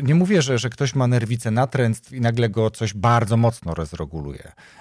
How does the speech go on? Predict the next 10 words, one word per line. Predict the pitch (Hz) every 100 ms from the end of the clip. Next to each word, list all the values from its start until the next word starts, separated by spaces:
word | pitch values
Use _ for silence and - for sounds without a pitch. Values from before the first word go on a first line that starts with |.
| _
ale | 98 117
po | 117
prostu | 117 131 -
wchodzi | 127 143 131
do | 120
pomieszczenia, | 117 113 107 131 127 120
którego, | - 123 117 107 117 - -
i | 143 -
wiesz | 147
co, | - 123